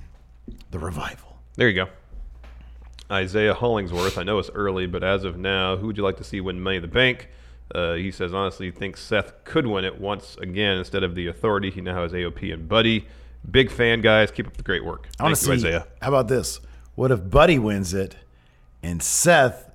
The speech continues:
Speaker 1: has that title? Ooh.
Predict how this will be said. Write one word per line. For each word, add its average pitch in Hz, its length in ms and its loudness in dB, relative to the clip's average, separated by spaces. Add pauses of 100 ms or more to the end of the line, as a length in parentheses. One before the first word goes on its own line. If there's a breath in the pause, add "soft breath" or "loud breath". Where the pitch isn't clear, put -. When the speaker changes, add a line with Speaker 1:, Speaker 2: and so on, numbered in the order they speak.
Speaker 1:
has 107 240 -2
that 90 200 -2
title? 104 760 2
Ooh. 98 1000 0